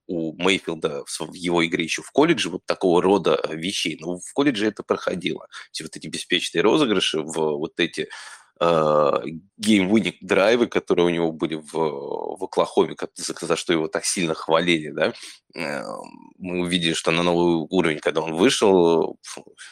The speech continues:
это чаще проваливалось, чем, э, приносил успех команде.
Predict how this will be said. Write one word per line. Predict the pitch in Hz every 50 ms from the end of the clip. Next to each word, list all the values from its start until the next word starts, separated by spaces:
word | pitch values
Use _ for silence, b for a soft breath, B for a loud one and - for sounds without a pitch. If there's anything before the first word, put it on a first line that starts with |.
| B B
это | - - - - -
чаще | - - 107 107 - - 95
проваливалось, | - - - 85 82 82 92 107 113 107 92 82 80 - -
чем, | - - - 87 92 98 90 82
э, | 80 80 76 76 78 78 80 78 78 80 -
приносил | - - - 82 78 - - 92 87
успех | 80 - - - 87 - -
команде. | - 85 80 82 78 80 80 - -